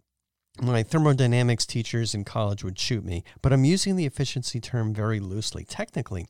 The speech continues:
it's impossible from a thermodynamic standpoint to have an efficiency over a hundred percent.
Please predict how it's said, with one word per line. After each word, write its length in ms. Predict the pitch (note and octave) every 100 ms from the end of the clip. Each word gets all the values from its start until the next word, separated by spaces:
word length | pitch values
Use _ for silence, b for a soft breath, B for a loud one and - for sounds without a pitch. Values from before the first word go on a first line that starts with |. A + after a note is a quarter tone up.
| -
it's 180 | C#3 -
impossible 800 | C3 - - D#3 F#3 - C#3+ G#2+
from 240 | - G#2+
a 40 | G2
thermodynamic 1000 | - C#3 D3 C#3 B2 G2+ G2+ D3+ C3+ -
standpoint 560 | E2+ D#2 - E2+ -
to 80 | -
have 200 | A2+ B2+
an 80 | A#2
efficiency 580 | G2+ C#3+ - A2 A2+ G2
over 240 | A#2 A2 F#2+
a 40 |
hundred 200 | A2 G2+
percent. 320 | A2 - C#3